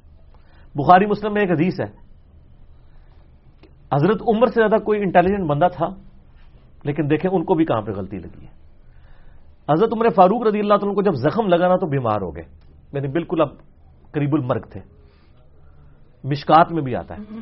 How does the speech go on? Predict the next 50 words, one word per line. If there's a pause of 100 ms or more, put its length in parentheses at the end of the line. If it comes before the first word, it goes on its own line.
(340)
یہ
حدیث
آتی
ہے۔ (2000)
تو
لوگ
ان
کے
پاس
رو
رہے
تھے
کہ
اب
تو
یہ
نہیں
بچیں
گے۔ (440)
حضرت
عمر
نے
کہا
کہ
تم
رو
مت،
کیونکہ
نبی
علیہ
السلام
سے
میں
نے
سنا
ہے (800)
کہ
میت
کو
اس (140)
پہ
رونے
والوں
کی
وجہ
سے
عذاب
دیا
جاتا
ہے۔